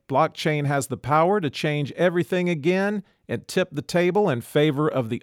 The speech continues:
artists and the fans." And then he called me Home Slice.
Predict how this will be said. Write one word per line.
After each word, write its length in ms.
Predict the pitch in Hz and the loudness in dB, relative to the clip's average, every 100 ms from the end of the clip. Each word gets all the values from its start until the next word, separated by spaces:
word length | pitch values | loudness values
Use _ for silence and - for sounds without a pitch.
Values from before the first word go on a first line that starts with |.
| - | 2
artists 540 | 151 175 202 190 - - | 4 4 2 -2 -6 -6
and 240 | 147 160 | -2 -2
the 40 | 190 | -2
fans." 680 | - 165 120 67 - - - _ _ - | 0 0 0 -6 -12 -16 -16 _ _ -6
And 100 | 156 | -2
then 140 | 190 | 0
he 80 | 170 | 0
called 280 | - 151 131 | 2 2 2
me 100 | 120 | -2
Home 340 | 131 160 156 | 0 0 0
Slice. 600 | - 131 113 117 - - | -2 -2 -2 -4 -10 -12